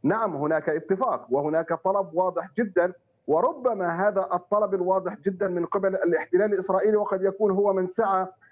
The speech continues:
له بشكل مباشر ل-، لمحاولة امتصاص الغضب أولًا المتصاعد داخل المجتمع الإسرائيلي والضغوط التي باتت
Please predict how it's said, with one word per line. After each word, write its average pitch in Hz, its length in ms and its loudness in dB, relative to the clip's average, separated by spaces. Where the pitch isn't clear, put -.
له 196 280 2
بشكل 185 440 0
مباشر 180 560 2
ل-، 139 360 -2
لمحاولة 160 760 2
امتصاص 165 600 0
الغضب 170 500 0
أولًا 180 640 0
المتصاعد 165 880 -2
داخل 190 320 0
المجتمع 165 560 0
الإسرائيلي 165 760 0
والضغوط 156 520 2
التي 165 300 -4
باتت 175 340 0